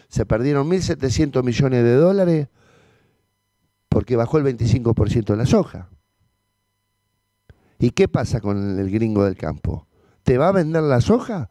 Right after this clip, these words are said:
o la va a dejar en los hilos bolsa hasta que no haya una devaluación? Entonces, eso,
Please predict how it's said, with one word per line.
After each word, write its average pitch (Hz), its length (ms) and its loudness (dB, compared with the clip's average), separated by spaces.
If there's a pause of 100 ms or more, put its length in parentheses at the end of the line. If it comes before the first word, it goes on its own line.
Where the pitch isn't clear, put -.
(100)
o 131 140 0
la 131 120 -2
va 147 120 -6
a 151 40 -6
dejar 139 320 -6
en 120 100 -2
los 110 180 -2
hilos 117 180 2
bolsa 80 480 -2 (380)
hasta 117 280 -2
que 123 100 0
no 135 80 2
haya 131 160 0
una 120 140 -2
devaluación? 107 640 0 (640)
Entonces, 131 300 -2
eso, 127 180 -6